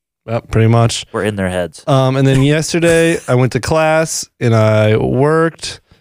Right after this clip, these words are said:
Speaker 1: Then I had a basketball meeting, which is just me, my dad, and Coach Corey going to a restaurant and hanging out. So that's kinda fun. Then I played pickleball with Sam. That was also pretty fun.
Speaker 2: Nice.
Speaker 1: And then I watched a movie last night. Um,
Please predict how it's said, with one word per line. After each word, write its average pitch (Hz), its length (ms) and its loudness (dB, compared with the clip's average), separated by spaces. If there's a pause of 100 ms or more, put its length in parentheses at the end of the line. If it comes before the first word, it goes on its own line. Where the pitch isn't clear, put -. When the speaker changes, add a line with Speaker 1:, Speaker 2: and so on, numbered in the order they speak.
(260)
Speaker 1:
Then 120 120 0
I 123 60 0
had 120 140 0
a 110 40 0
basketball 131 540 -2
meeting, 147 340 2
which 127 240 0
is 107 160 2
just 113 240 0
me, 123 240 2
my 120 160 0
dad, 117 300 0
and 117 120 -2
Coach 117 280 -2
Corey 131 560 2 (100)
going 120 220 2
to 120 100 2
a 113 80 2
restaurant 147 560 0
and 120 100 -4
hanging 117 280 0
out. 127 320 0 (120)
So - 140 -8
that's 120 240 0
kinda 107 220 -4
fun. 120 380 -2 (720)
Then 139 240 0
I 139 240 0
played 135 260 -2
pickleball 170 440 0
with 143 120 2
Sam. 175 460 0 (120)
That 120 140 -2
was 110 100 2
also 113 300 2
pretty 135 160 0
fun. 160 320 -2
Speaker 2:
Nice. 95 440 -10 (300)
Speaker 1:
And 139 340 2
then 151 220 2
I 151 320 2
watched 156 320 0
a 185 40 0
movie 143 280 0
last 113 380 -2
night. 104 340 -2 (420)
Um, 120 640 2